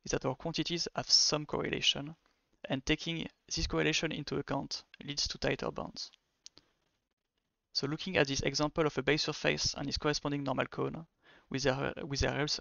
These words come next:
respective bounds being represented as colored box. If we combine these bounds using interval arithmetic, we basically translate the blue box over every possible green box location,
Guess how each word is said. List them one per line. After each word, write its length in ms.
respective 420
bounds 260
being 160
represented 680
as 220
colored 360
box. 400
If 140
we 40
combine 360
these 180
bounds 340
using 280
interval 320
arithmetic, 640
we 60
basically 420
translate 680
the 80
blue 100
box 480
over 260
every 240
possible 420
green 280
box 240
location, 540